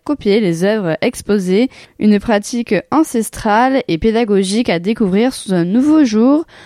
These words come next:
entre dix-huit heures et vingt-trois heures.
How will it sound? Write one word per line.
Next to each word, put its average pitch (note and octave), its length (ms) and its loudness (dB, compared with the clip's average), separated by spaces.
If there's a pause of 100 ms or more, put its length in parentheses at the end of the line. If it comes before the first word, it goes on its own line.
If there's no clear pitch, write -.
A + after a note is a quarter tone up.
(160)
entre A#3 300 0
dix-huit B3 480 0
heures G#3+ 280 0
et F3 140 -2
vingt-trois G3+ 560 -2
heures. G3 300 -2